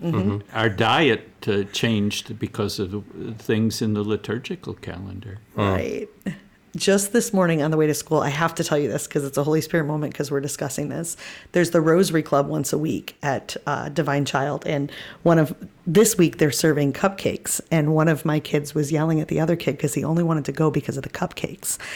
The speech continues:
Speaker 1: And I said, "Food is a part of celebration." <laughs> You know, that's a part of what we do. So it's okay if the cupcakes are making it more, uh,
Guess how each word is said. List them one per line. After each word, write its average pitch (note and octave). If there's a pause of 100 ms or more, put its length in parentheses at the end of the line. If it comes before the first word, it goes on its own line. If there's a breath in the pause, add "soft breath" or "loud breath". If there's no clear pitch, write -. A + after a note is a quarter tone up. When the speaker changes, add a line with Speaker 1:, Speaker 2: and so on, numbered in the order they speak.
(240 loud breath)
Speaker 1:
And E3+
I E3+
said, E3+
"Food A3+
is D4
a C#4+
part F3+
of F#3+
celebration." F#3
<laughs> -
You A3
know, - (220)
that's -
a F4+ (120)
part -
of -
what G#4
we C#4+
do. F#4
So -
it's A3+
okay C#4+
if -
the -
cupcakes G3 (340 loud breath)
are G#3
making F#3
it E3+
more, F3
uh, F3